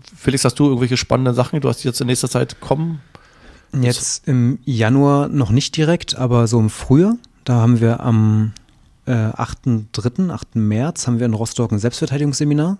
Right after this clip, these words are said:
Speaker 2: Da freuen wir uns auch drauf. Das machen wir nur einmal im Jahr, so für offen.
Speaker 1: Oh. Kann man sich ja schon anmelden?
Speaker 2: Ja, kann man sich jetzt schon anmelden,
Speaker 1: Okay.
Speaker 2: genau.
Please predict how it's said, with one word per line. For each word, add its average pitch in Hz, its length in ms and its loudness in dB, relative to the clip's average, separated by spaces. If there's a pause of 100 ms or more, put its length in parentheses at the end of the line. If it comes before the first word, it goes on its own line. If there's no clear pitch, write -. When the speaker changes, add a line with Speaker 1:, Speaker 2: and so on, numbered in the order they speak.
(240)
Speaker 2:
Da 107 160 -2
freuen 117 260 0
wir 143 40 2
uns 139 100 -2
auch 120 100 -6
drauf. 139 140 -2
Das 117 120 -2
machen 113 180 4
wir 113 60 4
nur 113 160 2
einmal 117 400 2
im 113 120 0
Jahr, 123 300 0
so 123 140 2
für - 420 -4
offen. 190 340 0 (140)
Speaker 1:
Oh. 104 140 -2 (340)
Kann - 80 2
man 120 60 4
sich 117 80 8
ja 110 60 0
schon 110 120 0
anmelden? 170 440 2
Speaker 2:
Ja, 127 80 4
kann 135 140 2
man 143 100 4
sich 139 120 0
jetzt 135 140 0
schon 135 120 0
anmelden, 107 360 0
Speaker 1:
Okay. 101 140 2
Speaker 2:
genau. 104 220 0